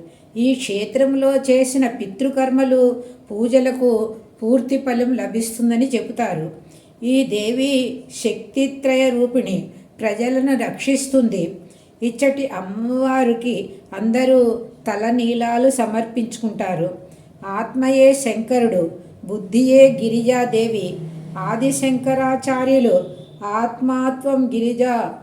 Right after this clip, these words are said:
తత్తదఖిలం శంభో తవారాధనం" అని స్తుతించారు. మనము కూడా శరీరాన్ని పార్వతి ఆలయం చేసుకొని,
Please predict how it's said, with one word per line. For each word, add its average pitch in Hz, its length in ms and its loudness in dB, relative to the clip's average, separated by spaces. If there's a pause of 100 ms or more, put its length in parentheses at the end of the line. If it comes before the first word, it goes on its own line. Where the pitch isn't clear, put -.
(320)
తత్తదఖిలం 247 920 0
శంభో 240 640 0
తవారాధనం" 233 1400 -2 (380)
అని 254 200 2
స్తుతించారు. 226 840 -2 (1800)
మనము 220 380 0
కూడా 254 580 2 (100)
శరీరాన్ని 254 720 2
పార్వతి 220 880 -2 (220)
ఆలయం 247 520 2
చేసుకొని, 233 1000 -2